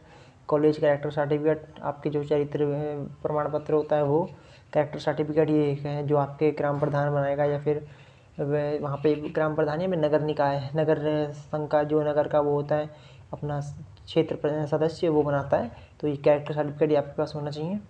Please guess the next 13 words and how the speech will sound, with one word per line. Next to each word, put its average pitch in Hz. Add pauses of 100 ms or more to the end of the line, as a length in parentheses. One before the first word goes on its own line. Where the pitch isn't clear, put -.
(300)
और 156 (680)
उसके -
बाद 156 (180)
short 156
listing 165
criteria, 143
अब 147
आरटीजीएसयू 156
के 160
लिए 165
क्या 156
क्या 156
चीज़ 160